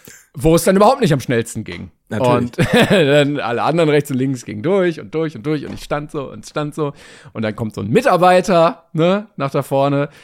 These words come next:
Speaker 2: Ja.
Speaker 1: Und da stand so ein Mann mit so zwei Jungs, die waren vielleicht so neun, zehn, so in dem Alter hätte ich geschätzt. Und, äh, er hat probiert und probiert und <laughs> irgendwann fiel der Satz, also auf Englisch, „Nein, nein,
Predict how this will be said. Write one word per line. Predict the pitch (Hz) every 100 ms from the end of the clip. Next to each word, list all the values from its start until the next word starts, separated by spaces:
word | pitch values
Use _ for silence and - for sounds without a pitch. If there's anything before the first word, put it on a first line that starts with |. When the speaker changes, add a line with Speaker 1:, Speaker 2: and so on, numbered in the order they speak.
| -
Speaker 2:
Ja. | 175
Speaker 1:
Und | 120
da | 131
stand | - 190
so | 180
ein | 139
Mann | 151 202 208
mit | -
so | 160
zwei | - 135 139 151 160 160 _ _ _ _
Jungs, | 139 175 208 185
die | 143 127
waren | 131
vielleicht | 135 127 120 120
so | 104 107 104 104 _
neun, | 95 95 110 110 107 104
zehn, | - 85 82 76 80
so | 76
in | 73
dem | 73
Alter | - -
hätte | -
ich | -
geschätzt. | - - - _ _ - - - _ _ -
Und, | 147 147 143 139
äh, | 135 135
er | 139 143
hat | -
probiert | 131 170 240 226
und | 151
probiert | 139 147 226 226
und | - 151
<laughs> |
irgendwann | - 175 160 113 139 240 - - - _ _ _
fiel | - - 214
der | 208 160
Satz, | 135 156 254 - - -
also | 117
auf | 101
Englisch, | - 131 180 302 - - - - -
„Nein, | 170 202
nein, | 240 208 226